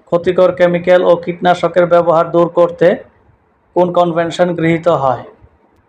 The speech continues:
রটারডাম। কার্গিল কোন দুটি দেশের বিরোধপূর্ণ সীমান্ত? ভারত,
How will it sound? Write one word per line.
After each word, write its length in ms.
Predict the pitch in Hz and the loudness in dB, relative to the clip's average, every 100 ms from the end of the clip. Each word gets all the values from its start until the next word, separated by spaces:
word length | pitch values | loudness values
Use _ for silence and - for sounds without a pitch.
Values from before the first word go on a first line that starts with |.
| _ _ - _ _ _ _ _ _ _ _ _ _ _ _ _ _ _ _ _ _ _ _ _ - | _ _ -20 _ _ _ _ _ _ _ _ _ _ _ _ _ _ _ _ _ _ _ _ _ -4
রটারডাম। 600 | 156 165 170 165 156 143 127 120 _ _ _ _ _ _ _ _ _ _ _ _ _ _ _ _ _ | -2 0 0 2 2 0 -2 -12 _ _ _ _ _ _ _ _ _ _ _ _ _ _ _ _ _
কার্গিল 460 | 170 175 175 180 175 214 - _ | -2 0 0 -2 -4 -8 -14 _
কোন 120 | 185 180 | -2 2
দুটি 240 | 180 180 | 2 2
দেশের 340 | 170 175 175 180 | 2 2 2 0
বিরোধপূর্ণ 540 | 175 180 175 175 175 175 | 0 0 -2 0 2 0
সীমান্ত? 480 | 175 170 170 156 151 135 117 _ _ _ _ _ _ _ _ _ _ _ _ _ _ _ _ _ _ - - _ _ _ _ _ _ _ _ _ _ _ _ | 0 0 0 0 -2 -2 -4 _ _ _ _ _ _ _ _ _ _ _ _ _ _ _ _ _ _ -20 -20 _ _ _ _ _ _ _ _ _ _ _ _
ভারত, 300 | 156 160 175 | 0 2 2